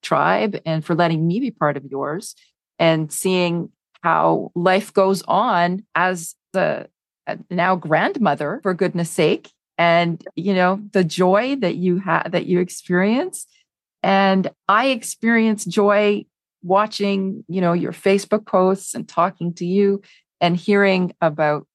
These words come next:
about the, the great, wonderful things that are happening in your life. So I can't thank you enough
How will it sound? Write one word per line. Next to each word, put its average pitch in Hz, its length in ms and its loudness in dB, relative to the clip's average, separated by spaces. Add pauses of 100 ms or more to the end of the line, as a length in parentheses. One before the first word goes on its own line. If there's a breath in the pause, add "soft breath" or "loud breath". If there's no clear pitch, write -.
(100)
about 160 320 -4
the, 151 320 -4
the 165 60 -10
great, 165 340 -6
wonderful 165 400 -6
things 156 300 -8
that 156 100 -8
are 160 40 -4
happening 156 440 -6
in 151 100 -8
your 147 140 -10
life. 151 260 -6
So 147 240 -2 (160)
I 185 140 4
can't 170 320 0
thank 147 280 0
you 151 80 2
enough 151 440 0